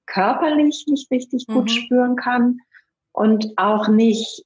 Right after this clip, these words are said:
Speaker 1: sagen kann, „Jetzt ist es hier zu viel und stopp und jetzt brauche ich was anderes.“ Das heißt, für Menschen, die, ähm,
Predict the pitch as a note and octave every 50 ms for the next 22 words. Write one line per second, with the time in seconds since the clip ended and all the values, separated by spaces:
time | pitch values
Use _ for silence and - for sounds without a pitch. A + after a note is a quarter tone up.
0 | _ - G#3 - G#3 G3+ A3+ C4+ C4+ C4 G#3 G3 G3+ - F#3 F3 E3+ E3 E3 E3+
1 | E3 F#3 F3 E3+ F3 - - - F3+ - - G3 - - - F3+ F3 - - G3
2 | - - - G3 G#3 A3 - G3+ F#3 - - - G3+ G3 A3 G#3+ - - G3+ G3
3 | F#3 F#3 F#3 - - - F#3 F#3+ F#3+ F#3+ G#3 G3+ - - - F3+ - - F#3 F#3+
4 | G3+ G#3 G#3 G3 G3+ - F3 F3 F3+ F3+ - - - - G#3 - - - F3+ F#3
5 | F#3 - _ _ - G3 F3+ F#3 F#3+ G3 G3 - - G3 G3 F#3 F#3+ F#3+ G3 G3
6 | _ _ _ _ _ _ _ _ _ _ _ _ - - F#3 F#3 F#3 F#3 F#3 F#3
7 | F#3 A3+ A#3